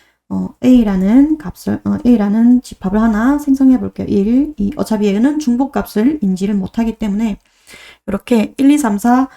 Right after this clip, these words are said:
오라는 집합을 하나, 어, 생성하고 B라는 집합을 또 하나 생성할게요. 여기는 삼, 사, 오, 육, 칠이 있다 라고 보시면 되겠고,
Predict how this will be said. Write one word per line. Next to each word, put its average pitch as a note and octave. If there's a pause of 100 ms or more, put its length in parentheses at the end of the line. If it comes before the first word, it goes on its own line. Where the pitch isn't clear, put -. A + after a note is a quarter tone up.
(260)
오라는 A#3+
집합을 F#3+
하나, G#3+ (460)
어, G3
생성하고 A3 (200)
B라는 B3
집합을 G3
또 G#3+
하나 A#3
생성할게요. G#3+
여기는 G3+
삼, C#4
사, G#3
오, G3+
육, A3 (120)
칠이 A3
있다 B3+ (560)
라고 G#3
보시면 G3+
되겠고, A#3+